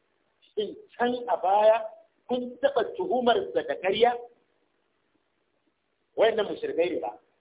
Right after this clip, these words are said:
Sai suka ce, "Qala Abu Sufyan." Abu Sufyan sai ya ce, "Fa qultu." Sai na, sai na amsa wa sarkin mai tambaya. Sai na ce mai, "La, ba mu taɓa tuhumarsa da menene ba, da ƙarya ba."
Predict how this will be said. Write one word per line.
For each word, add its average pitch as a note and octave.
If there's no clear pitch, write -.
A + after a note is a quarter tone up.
Sai D#3+
suka D#3+
ce, C3+
"Qala E3+
Abu -
Sufyan." A#2+
Abu F4+
Sufyan D#3+
sai D3
ya C#3+
ce, G2
"Fa B2
qultu." D#3+
Sai D3+
na, D3+
sai E3+
na F3
amsa E3+
wa D3
sarkin C#3+
mai A#2+
tambaya. B2
Sai D3+
na D3+
ce D3
mai, C3
"La, C3+
ba B2
mu B2+
taɓa D#3+
tuhumarsa C3+
da A2+
menene C3+
ba, C#3
da G#2+
ƙarya G#2
ba." F#2+